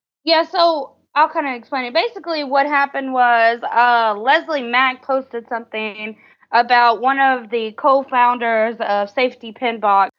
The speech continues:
So, uh, the Uber driver asked her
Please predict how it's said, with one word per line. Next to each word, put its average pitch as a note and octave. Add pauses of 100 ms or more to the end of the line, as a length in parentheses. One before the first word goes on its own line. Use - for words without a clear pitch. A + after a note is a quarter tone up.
(280)
So, D4+
uh, C#4+
the C4
Uber E4+
driver C#4+
asked C4+
her A3+